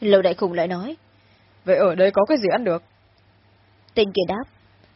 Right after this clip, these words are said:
Speaker 2: Rất là nhiều, bồn điếm nổi tiếng với món hàu, cá sốt, thịt viên. Còn không thì các món ở trên bàn hai vị quan kia, vậy thì các ngươi thấy sao?
Speaker 1: Hắn vừa nói, liền vừa đưa tay chỉ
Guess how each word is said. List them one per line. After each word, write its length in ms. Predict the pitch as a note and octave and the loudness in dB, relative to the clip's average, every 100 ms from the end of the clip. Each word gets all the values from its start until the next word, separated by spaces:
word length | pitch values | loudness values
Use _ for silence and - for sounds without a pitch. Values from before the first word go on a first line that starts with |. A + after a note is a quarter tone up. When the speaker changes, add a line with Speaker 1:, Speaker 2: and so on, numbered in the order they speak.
| _ | _
Speaker 2:
Rất 260 | F#3+ A#3+ D#4+ | -2 0 2
là 140 | G3+ F#3+ | 0 0
nhiều, 400 | F#3 F#3 F#3 E3+ - _ | 0 0 0 -2 -8 _
bồn 200 | G3+ F#3 | -2 0
điếm 140 | F3+ C4+ D4 _ _ | -2 -4 -8 _ _
nổi 260 | G#3+ G3+ F3 - | -4 -2 -2 -2
tiếng 160 | F#3+ G#3+ | -2 -2
với 80 | C4 | -2
món 200 | A#3 B3+ | 0 0
hàu, 340 | D4 G3 F3 E3 _ _ _ | -2 -2 -2 -4 _ _ _
cá 160 | F#3+ F#3+ A#3+ | -2 -2 0
sốt, 180 | C4 E4 _ | -2 -2 _
thịt 160 | - G3 - | -8 -8 -6
viên. 260 | F#3+ G#3 F3+ _ _ _ - | -6 -6 -10 _ _ _ -2
Còn 200 | G3 F#3 | -2 0
không 300 | G3+ G3+ G3+ | 0 0 -2
thì 100 | G3 | -4
các 180 | B3 | -4
món 200 | C4 G3+ | -2 -2
ở 100 | C#4 | -2
trên 180 | G3 C4+ | -2 -2
bàn 160 | G3+ F3 | -2 -2
hai 220 | G3 G3 | -2 -2
vị 140 | G3 | -2
quan 260 | F#3+ F#3+ G#3 | -2 -2 -2
kia, 400 | G#3 G3 G3 F#3+ - _ _ | 0 2 2 2 -4 _ _
vậy 140 | F#3+ G3 | -6 -4
thì 80 | F#3+ | -4
các 160 | C4+ | -4
ngươi 140 | C#4 G3 | -4 -4
thấy 200 | F3 A#3+ | -4 -4
sao? 200 | G#3+ G3 G3+ _ _ _ _ _ _ _ _ _ | -6 -10 -10 _ _ _ _ _ _ _ _ _
Speaker 1:
Hắn 220 | - G3+ | -4 -2
vừa 140 | A#3+ F#3 | 0 0
nói, 320 | F3+ F#3 D4+ | -2 -6 -4
liền 200 | C4 G3 | -2 0
vừa 120 | G3 | 0
đưa 160 | F#3+ G#3 | 0 0
tay 140 | G#3+ | -2
chỉ 120 | G#3 | -2